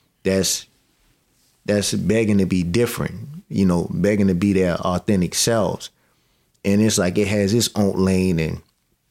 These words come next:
now all of a sudden you like, yo, like, man, this person is extremely gifted. Like, yo, why nobody else know about this person? And then you look, you're like,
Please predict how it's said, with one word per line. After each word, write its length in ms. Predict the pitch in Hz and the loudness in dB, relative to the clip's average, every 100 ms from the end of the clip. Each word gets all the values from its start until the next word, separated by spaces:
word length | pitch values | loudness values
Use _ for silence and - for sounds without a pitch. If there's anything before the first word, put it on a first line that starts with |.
| _ _ _ _ | _ _ _ _
now 200 | - 101 | -4 0
all 60 | 107 | 2
of 40 | 104 | 2
a 60 | |
sudden 280 | - 113 101 | 2 2 2
you 120 | 110 | 2
like, 200 | 90 82 | 2 -2
yo, 160 | 95 98 | 0 0
like, 480 | 82 76 - - - | -2 -6 -12 -14 -6
man, 300 | 92 85 85 | -4 -2 -2
this 160 | 147 | -4
person 460 | - 104 92 90 87 | -4 -2 0 -2 -2
is 200 | 87 80 | -2 -2
extremely 680 | 78 - 95 92 78 - - | -4 -2 0 2 0 -4 -4
gifted. 520 | 110 139 - - - _ _ _ _ _ - | -2 -2 -2 -6 -8 _ _ _ _ _ -8
Like, 200 | 87 80 | -4 0
yo, 460 | 113 107 - 98 - _ _ _ | 2 2 -2 -6 -18 _ _ _
why 320 | 90 135 170 | -2 0 2
nobody 400 | 160 160 170 170 | 2 2 2 2
else 220 | 175 147 | 4 4
know 140 | 135 | 2
about 240 | 131 120 113 | 2 0 -2
this 120 | 113 | -2
person? 520 | - 104 87 - 78 - _ _ _ _ _ | 0 0 -2 -4 -10 -12 _ _ _ _ _
And 160 | 92 107 | 0 2
then 80 | 110 | 4
you 120 | 107 | 4
look, 440 | 107 135 82 - _ _ _ _ _ | 4 2 0 -4 _ _ _ _ _
you're 140 | 95 82 | -6 -6
like, 300 | - - | -6 -10